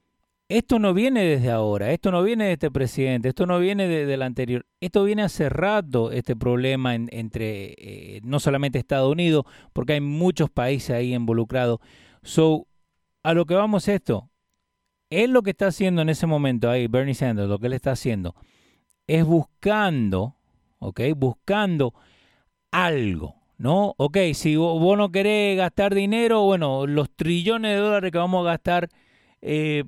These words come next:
eh, en la guerra, pero no cuentan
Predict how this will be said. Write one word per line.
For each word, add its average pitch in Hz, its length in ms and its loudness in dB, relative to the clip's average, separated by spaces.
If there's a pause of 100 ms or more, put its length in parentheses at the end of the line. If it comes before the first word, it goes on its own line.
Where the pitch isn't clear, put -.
(160)
eh, 135 140 -8 (280)
en 143 180 -6
la 151 160 2
guerra, 123 380 0 (200)
pero 117 220 0
no 131 160 0
cuentan 147 600 -2